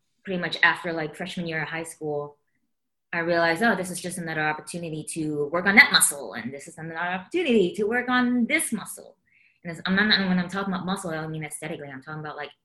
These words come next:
oh, mental strength, oh, mental agility, our capability of, uh, "Okay, I don't wanna dwell on this. This is sad. This is depressing. This is time consuming and energy consuming. I'm tired of this." So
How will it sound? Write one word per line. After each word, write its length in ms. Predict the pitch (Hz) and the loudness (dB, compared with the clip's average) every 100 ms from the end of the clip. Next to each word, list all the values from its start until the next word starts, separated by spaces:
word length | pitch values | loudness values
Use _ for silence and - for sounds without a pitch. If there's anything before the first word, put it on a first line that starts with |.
| - | -12
oh, 100 | 160 | -8
mental 300 | 156 151 151 | -6 -8 -12
strength, 320 | - 180 180 | -8 -8 -8
oh, 40 | 156 | -8
mental 320 | 156 151 156 | -10 -10 -10
agility, 580 | 147 165 165 156 151 151 _ _ _ _ _ _ _ | -8 -6 -4 -4 -6 -8 _ _ _ _ _ _ _
our 240 | 160 160 156 | 0 2 2
capability 720 | 170 185 170 180 170 160 160 | 0 0 2 2 2 0 -2
of, 200 | 147 151 | -2 -4
uh, 300 | 160 151 143 - | -2 0 0 -2
"Okay, 280 | 165 165 151 | -4 0 0
I 60 | 156 | 0
don't 140 | 165 | -4
wanna 260 | 175 165 156 | -4 -6 -6
dwell 240 | 156 156 | -4 -2
on 220 | 170 175 185 | -2 0 2
this. 300 | 190 202 - | 2 2 -2
This 200 | 156 - | -8 -6
is 340 | 151 - - _ _ _ _ _ | -8 -10 -16 _ _ _ _ _
sad. 500 | - 170 170 175 170 | 2 6 10 8 6
This 140 | 165 170 | -2 -4
is 300 | 160 - - _ _ _ 160 | -4 -8 -14 _ _ _ -10
depressing. 540 | 165 - 170 180 165 | 0 2 2 0 -2
This 200 | 160 160 | -2 -2
is 300 | 160 156 - _ _ _ _ _ _ _ _ _ _ - | -2 -2 -8 _ _ _ _ _ _ _ _ _ _ -6
time 300 | 196 226 233 | 6 8 8
consuming 400 | 233 208 185 170 | 6 4 4 2
and 100 | 165 | 0
energy 300 | 180 220 185 | 2 4 2
consuming. 560 | 165 135 - 143 135 139 | -4 -8 -10 -8 -8 -6
I'm 140 | 185 | -6
tired 340 | 185 170 180 131 | -4 -4 -4 -4
of 100 | 82 | -10
this." 400 | 73 - - _ - | -14 -16 -18 _ -10
So 420 | 170 143 120 | -4 -4 -6